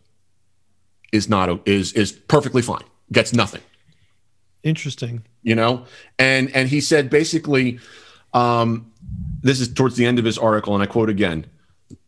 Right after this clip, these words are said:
Speaker 1: "And thus, in order for, quote, no means no, end quote, to work off the field, it must also work on the field and be backed up by those in charge.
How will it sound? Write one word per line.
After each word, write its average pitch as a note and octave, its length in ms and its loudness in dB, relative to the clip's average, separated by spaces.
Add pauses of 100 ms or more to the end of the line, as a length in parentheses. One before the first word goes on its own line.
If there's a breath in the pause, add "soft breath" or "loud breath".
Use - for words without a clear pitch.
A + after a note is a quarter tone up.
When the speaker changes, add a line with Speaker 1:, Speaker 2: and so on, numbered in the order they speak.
Speaker 1:
"And B2+ 180 4
thus, F3 340 2
in D3 220 0
order B3 320 2
for, F3+ 240 -2
quote, E3 400 0
no D#3+ 380 2
means F#3 500 0
no, C3+ 460 2
end A#2+ 240 -2
quote, B2 340 0
to C3 100 0
work C3+ 420 0
off F#3+ 280 2
the B2+ 80 -2
field, D#2+ 540 -4 (280 loud breath)
it - 140 0
must C#3+ 300 0
also G#3+ 360 2
work E3 420 0 (100)
on B3 280 4
the G3 100 2
field G2+ 560 0
and A#2 120 2
be A#2+ 120 2
backed C3+ 380 0
up B2+ 200 0
by A#2+ 160 2
those F#2+ 300 -4
in G#2 60 -4
charge. - 640 -2